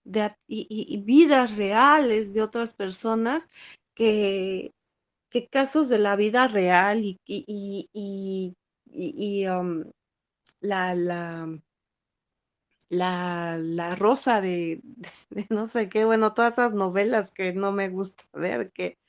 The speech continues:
sé que están ahí, eh, no, se quedan cortas, <laughs> cortas a,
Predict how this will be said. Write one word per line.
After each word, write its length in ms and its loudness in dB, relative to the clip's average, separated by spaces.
sé 260 4
que 80 4
están 340 4
ahí, 380 2
eh, 360 -4
no, 300 2
se 180 4
quedan 360 6
cortas, 760 2
<laughs> 340 -14
cortas 760 2
a, 180 0